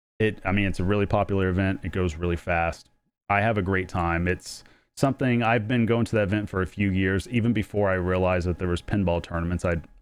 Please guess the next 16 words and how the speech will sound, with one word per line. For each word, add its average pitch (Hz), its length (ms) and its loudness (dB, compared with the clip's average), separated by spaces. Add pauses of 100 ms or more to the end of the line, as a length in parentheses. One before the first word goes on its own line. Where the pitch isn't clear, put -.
already 92 240 2
been 80 220 -4
going. 78 420 -4 (140)
So 92 260 2 (840)
it's, 123 300 0
uh, 107 340 2
it's 101 200 -2
definitely 117 320 0
a 98 60 0
lot 92 160 0
of 87 80 -4
fun. 73 360 -10 (560)
But 139 220 0 (560)
anyhow, 160 380 2
that's, 135 420 -2
uh, 147 340 2